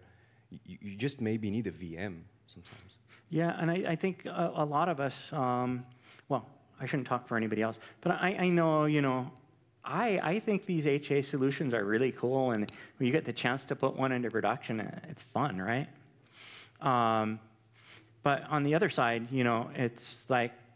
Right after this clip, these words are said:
Speaker 2: where I was working, I had to make sure that because I was, you know, I was planning on retiring, I couldn't just leave them with this big complex setup that they, they wouldn't be able to support. And, and,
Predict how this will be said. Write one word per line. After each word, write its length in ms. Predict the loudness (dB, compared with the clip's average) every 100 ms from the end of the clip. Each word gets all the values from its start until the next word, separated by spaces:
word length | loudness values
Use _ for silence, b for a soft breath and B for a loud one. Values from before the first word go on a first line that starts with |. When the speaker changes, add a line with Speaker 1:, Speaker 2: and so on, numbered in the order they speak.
| _ _ -20 -8
Speaker 2:
where 260 | 0 4 4
I 120 | 4
was 100 | 2
working, 560 | 0 0 0 -2 0 -2
I 80 | -2
had 180 | 0 2
to 60 |
make 200 | 0 0
sure 240 | -2 0 2
that 380 | 0 -2 -12 -20 -20 B B B -4
because 300 | -2 0 0
I 100 | 0
was, 120 | -2 -16 -6
you 140 | -2
know, 100 | 0
I 40 | -2
was 100 | -4
planning 320 | 0 0 0
on 140 | -2
retiring, 640 | -2 0 0 0 -4 -4 -6 -14 -20 B B B B -4
I 100 | -2
couldn't 240 | 0 0
just 240 | 0 -2 2
leave 180 | 0 2
them 180 | 2
with 160 | 2 -2
this 140 | -8
big 220 | 0 -2 0
complex 540 | -2 0 0 -2 -2
setup 560 | -2 0 -2 -4 -14 -8
that 260 | -8 -8 -16 -20 -20 -20 -12
they, 520 | -8 -2 0 0 -2 -8 B B -2
they 100 | 2
wouldn't 240 | 2 0
be 100 | 0
able 180 | -2 -4
to 100 | -10
support. 480 | -12 -8 -6 -6 -8 -20 -20 _ _ _ _ -20 -20 _ _
And, 380 | -4 -2 -2 -4
and, 340 | -4 -4 -6